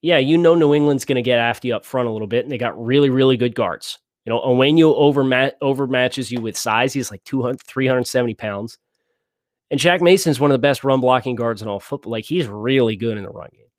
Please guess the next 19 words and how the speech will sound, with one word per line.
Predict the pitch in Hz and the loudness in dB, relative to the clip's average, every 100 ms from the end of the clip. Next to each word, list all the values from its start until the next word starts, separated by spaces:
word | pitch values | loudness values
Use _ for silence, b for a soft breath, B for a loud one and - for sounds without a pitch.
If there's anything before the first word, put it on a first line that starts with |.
| _ _ _ _ _ _ _ | _ _ _ _ _ _ _
So | - 147 | 2 2
I | 139 | 4
understand | 190 160 - - 143 160 156 | 4 4 0 0 2 2 2
why | 139 135 | 2 2
Wilkins | 131 143 147 131 | 0 -2 -4 -2
had | 131 123 | -2 -2
his | - | -4
hands | 135 139 147 | -4 -4 -6
full. | - 170 196 - _ _ _ _ _ _ _ - | -4 -4 -4 -12 _ _ _ _ _ _ _ -2
I | 151 | 2
would | 165 147 | 2 0
expect | - - 151 170 135 | -4 -2 0 0 -2
Wilkins | 143 147 143 131 | -2 0 -4 -4
to | 135 | -2
have | 135 | -2
a | 120 | -2
big | 135 117 | -4 -4
bounce | 127 127 - | -2 -4 -4
back | 127 113 - | -4 -4 -8